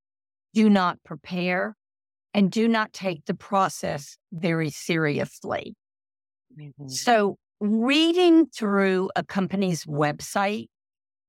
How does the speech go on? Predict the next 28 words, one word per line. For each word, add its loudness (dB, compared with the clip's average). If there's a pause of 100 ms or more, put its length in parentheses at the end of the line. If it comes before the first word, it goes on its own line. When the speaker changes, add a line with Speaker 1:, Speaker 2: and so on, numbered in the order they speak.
(340)
Speaker 1:
whether -4
it's -8
the -2
About -4
Us -4
section, -4 (440)
whether 0
it's -10
the -2
careers -2
page, -10 (480)
the 2
more -2
you -2
use -6 (640)
the 0
language -2 (140)
that's -2
in -2
the -6
job -2
posting -6 (840)
and 0
the 2
language -4
that -6
they -2
use -2